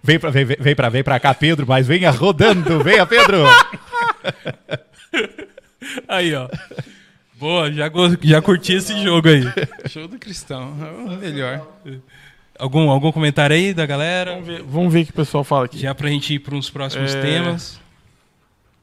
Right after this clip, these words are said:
Speaker 4: Ixi, ó, eu vou passar pro meu assessor de assuntos aleatórios aqui, que o cara vai ler inglês aqui, que, porque o, o Lincoln,
Speaker 2: Não.
Speaker 4: Lincoln, você quer quebrar minhas pernas, meu parça.
Speaker 2: Ixi, aí eu vou
Speaker 4: Vai lá, vai
Speaker 2: engasgar
Speaker 4: lá.
Speaker 2: também.
Speaker 4: Vai, vai, vai lá.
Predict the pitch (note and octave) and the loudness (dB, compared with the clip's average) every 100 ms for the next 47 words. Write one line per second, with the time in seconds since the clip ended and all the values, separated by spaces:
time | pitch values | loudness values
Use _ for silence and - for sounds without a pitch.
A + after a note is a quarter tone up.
0 | _ _ _ _ _ _ _ _ _ _ | _ _ _ _ _ _ _ _ _ _
1 | _ _ D3 D#3+ - - - D3+ D#3 D3+ | _ _ -12 -6 -4 -6 -2 0 2 0
2 | F#3 F3+ - - F3+ E3+ E3+ F3 E3+ D#3 | -2 -2 -2 -2 -2 -2 -2 0 0 -2
3 | D#3+ D3+ F3 E3 D3+ D3 - D#3+ E3 F3+ | -4 -2 0 0 -2 -2 -2 -2 2 4
4 | F3+ G3+ A3+ F#3+ E3+ F#3+ F3+ E3 G3 F3+ | 6 4 4 2 4 4 4 0 -2 -2
5 | F#3+ E3+ G3 E3 E3 D#3+ D#3 F3 G3+ G3 | -4 -2 -2 0 0 2 2 2 2 2
6 | D#3 - E3 A3 A3+ A#3 E4+ G#4 - - | 0 -4 -4 -2 0 0 0 0 -2 -2
7 | E3 C4 A3+ F#3 - - - - G3+ - | 0 0 -4 -4 -6 -8 -10 -14 -12 -4
8 | E3+ F3 G#3+ A3 A#3 A3+ G3+ F#3+ - D#3+ | -2 0 0 -4 -6 -8 -2 2 4 6
9 | E3 D#3 D3+ C3 C#3 F#3 B3+ F#3+ C#4 B3 | 6 4 4 0 4 6 6 6 6 6
10 | B3+ B3+ | 6 4